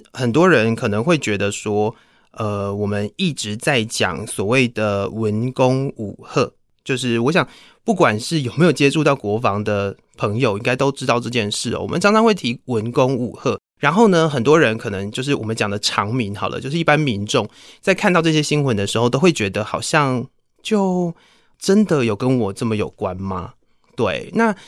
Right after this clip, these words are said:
呃，当今天真的发生了这件事情，比如说，呃，开始出现了在台海周边的一些演习也好啦，或者是，呃，有些，像之前我还看到新闻，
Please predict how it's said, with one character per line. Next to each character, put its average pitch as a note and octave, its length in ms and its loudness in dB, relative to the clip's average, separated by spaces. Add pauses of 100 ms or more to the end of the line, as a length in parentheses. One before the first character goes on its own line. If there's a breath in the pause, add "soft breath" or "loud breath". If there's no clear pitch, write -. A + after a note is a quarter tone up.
(200 loud breath)
呃， C#3 260 2
当 F#3+ 240 4
今 F3 240 2
天 D#3+ 240 2
真 D#3 200 4
的 A2+ 120 2
发 A#2 200 2
生 A2+ 160 -2
了 G#2 80 0
这 A2+ 100 -2
件 A#2 200 2
事 A#2 160 -6
情， A#2 220 -8
比 A2 100 -10
如 G#2+ 140 -6
说， A#2 340 0 (320 soft breath)
呃， F#2 280 -8
开 B2 220 -2
始 G2 680 -8 (120)
出 B2 200 -4
现 A2 340 2
了 F#2+ 200 -4
在 A#2 300 0
台 G#2 140 -4
海 A#2 100 -2
周 A2+ 220 -2
边 A2 260 -2
的 A2 140 0
一 G#2 60 -4
些 A2+ 480 -2 (160)
演 A2 240 -4
习 A#2+ 320 -6
也 C3+ 180 2
好 A#2 300 0
啦， G#2+ 300 0
或 C#3+ 160 -2
者 A#2 160 -4
是， B2 220 -4 (360 soft breath)
呃， G#2 580 -6
有 G#2+ 180 -4
些， B2+ 340 -2 (240)
像 G#3+ 160 2
之 G3+ 140 -2
前 C#3+ 220 2
我 A#2 100 2
还 A2 80 -2
看 C#3 100 -4
到 C3 140 2
新 A#2+ 240 -2
闻， G#2 180 -2